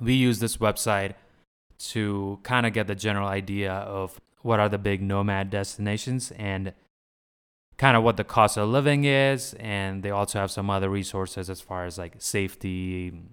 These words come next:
infrastructure, speed of internet, how the weather is. But their cost of living section came in really handy. And so I'll, I have it open here.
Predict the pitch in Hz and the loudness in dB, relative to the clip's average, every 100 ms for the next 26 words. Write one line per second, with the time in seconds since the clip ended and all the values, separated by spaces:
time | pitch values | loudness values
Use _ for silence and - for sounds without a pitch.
0 | _ _ 127 104 98 - 101 92 - 90 | _ _ -8 -6 -6 -2 -4 -4 -4 -4
1 | 90 90 - 98 90 90 95 90 92 92 | -4 -6 -6 -6 -4 -6 -6 -4 -4 -4
2 | 92 85 92 90 101 98 92 92 92 - | -4 -6 -6 -4 -2 -2 -2 -4 -6 -10
3 | _ _ 117 113 - 156 _ _ _ _ | _ _ 0 0 -2 -18 _ _ _ _
4 | - 113 101 101 139 135 - 113 110 104 | 0 4 4 4 6 6 4 -2 -2 -6
5 | 101 - 101 - 98 92 - 101 95 95 | -6 -4 -4 -4 -6 -6 -4 -2 -2 -2
6 | 95 92 90 95 90 90 85 87 110 104 | -2 -2 -4 -8 -10 -10 -14 -16 -14 -12
7 | 95 - 98 101 107 113 123 - 113 123 | -10 -6 -4 -4 0 2 2 -2 -2 0
8 | 123 104 110 110 101 98 95 | -2 -2 -6 -6 -6 -6 -6